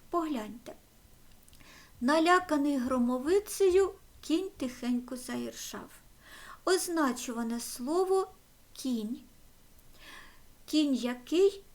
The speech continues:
Наляканий громовицею. Наляканий громовицею — це дієприкметниковий зворот.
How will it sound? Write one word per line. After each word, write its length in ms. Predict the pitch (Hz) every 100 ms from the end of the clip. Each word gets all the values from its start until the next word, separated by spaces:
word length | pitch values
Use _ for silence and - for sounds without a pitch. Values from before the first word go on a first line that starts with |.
| - - - -
Наляканий 720 | 240 220 202 208 254 254 311 -
громовицею. 1040 | 220 254 285 320 311 240 - - - 233 - - -
Наляканий 600 | 247 269 302 302 254 254
громовицею — 880 | 247 247 233 240 254 320 - 370 349 - 262 -
це 220 | - 311
дієприкметниковий 1200 | 262 262 254 226 - 233 233 226 226 247 254 269
зворот. 500 | 254 - 269 220